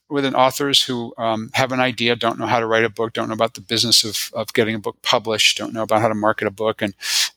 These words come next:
and, and, um, coach them throughout that process. I love doing it, and I've had some good successes with some of those authors, and Wall Street Journal bestsellers and so on. Um, so I,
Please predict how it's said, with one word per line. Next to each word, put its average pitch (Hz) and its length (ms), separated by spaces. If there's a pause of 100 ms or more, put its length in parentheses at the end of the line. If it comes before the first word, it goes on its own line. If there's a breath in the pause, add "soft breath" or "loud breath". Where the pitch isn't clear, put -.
and, 110 260
and, 110 460
um, 101 420
coach - 360
them 104 340
throughout 110 400
that 101 180
process. 104 540
I 104 60
love 104 280
doing 104 340
it, 101 200
and 104 180 (320 loud breath)
I've 127 100
had 143 180
some 147 160
good 139 180
successes - 640
with 123 120
some 117 200
of 110 80
those 113 180
authors, 110 460
and 110 100 (100)
Wall 107 200
Street - 220
Journal 110 260
bestsellers 104 600
and 104 140
so - 160
on. 113 200 (440 loud breath)
Um, 117 240
so 147 240
I, 170 120